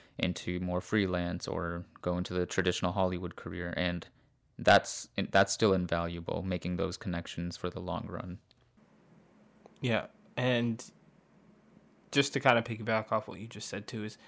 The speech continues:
Speaker 2: you will make friends and connections that will serve you later down the road. So there's,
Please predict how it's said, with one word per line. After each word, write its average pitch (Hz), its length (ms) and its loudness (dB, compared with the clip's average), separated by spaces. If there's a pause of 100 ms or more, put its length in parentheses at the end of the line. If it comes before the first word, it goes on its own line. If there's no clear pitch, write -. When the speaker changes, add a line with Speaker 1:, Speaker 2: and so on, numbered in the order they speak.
(520)
Speaker 2:
you 123 200 0
will 139 200 4
make 151 260 2
friends 127 840 -2 (180)
and 139 140 2
connections 127 520 0
that 127 100 2
will 120 120 -2
serve 117 420 -2
you 113 160 -2
later 107 280 -4
down 104 200 -4
the 101 80 -8
road. 110 280 -4
So - 360 -6
there's, 120 380 -2